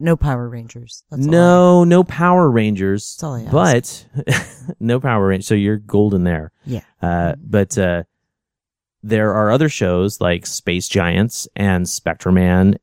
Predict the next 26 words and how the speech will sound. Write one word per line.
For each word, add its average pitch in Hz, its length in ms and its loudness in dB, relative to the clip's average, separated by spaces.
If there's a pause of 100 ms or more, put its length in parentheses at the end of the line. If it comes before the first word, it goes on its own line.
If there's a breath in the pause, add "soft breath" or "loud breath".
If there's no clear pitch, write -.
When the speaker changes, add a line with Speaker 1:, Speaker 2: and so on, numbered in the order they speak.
Speaker 2:
and 92 400 0
Zone 95 360 0
Fighter, 82 520 -4 (400)
uh, - 40 -8
and 87 580 -6
some 98 220 -4
other 113 180 0
smaller 113 380 -2
series 95 380 0
called 85 420 -4
Go 92 180 0
Godman 87 760 -4
that 82 140 -6 (220)
I'm 92 380 -2
interested 95 400 -4
in 87 120 -4
covering. 87 420 -4
And, 87 180 -8 (140)
you 135 140 -2
know, 107 100 0
what 104 160 0
we 117 100 -2
might 107 200 -2
do 95 200 2
eventually 87 460 -2
is 85 200 -6